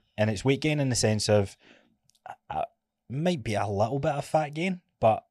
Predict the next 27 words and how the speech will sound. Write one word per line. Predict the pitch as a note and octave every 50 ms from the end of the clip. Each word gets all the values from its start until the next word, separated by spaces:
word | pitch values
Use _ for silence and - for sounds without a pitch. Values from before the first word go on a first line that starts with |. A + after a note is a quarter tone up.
| _ _ -
majority | F#2+ A2 A2 G2 - G#2 F#2+ G#2+ A#2+ C3+ C#3 C#3+
of | -
people, | - B2 A#2+ - E3 E3 E3
it's, | - D#2+ - - - - - - -
it's | - -
all | A2 A#2+ A#2+
water | G2 F#2 G2+ - B2
retention. | C3+ C3 - C3+ C3 C3+ - - B2 A#2
It's | F#2 - -
all | G#2+ A2 A#2 A#2+ A2+ - _ - - - - - - - - - - -
fluids | - - - A2 A2 A2 A2+ A#2+ B2+ B2 - - - - -
just | - G#2+ G2+ F#2+ - - - _ _ -
building | G2 G2 A2 G2+ A2 G#2+ G2+
up | G2+ A#2 - - -
and | G2 F#2
backing | F#2+ G2 G2+ - - G#2 G2
up | A2 - - -
from | - - A2 G2+ G2+ G2 F#2+ F#2+ - _ _ _ _ _ _ _ _ _ _ _ _ _ _ -
extra | - G2+ G2+ - - B2+
food, | - - A2+ A2+ B2 - - - _ -
differences | G2 G2 - - B2+ A#2 - C3 A#2+ C3
of | B2 -
food, | - A#2 G#2+ B2 C3+ - - _ - - _ _ -
different | - - - - A2+ A2 -
cooked | - B2+ - - -
meals, | A#2+ A2+ A2+ A2+ A2+ A#2 A#2 - - - _ _ _ _ _ _ -
uh, | - F2+ F2+ F2+ F2 E2+ E2+ E2+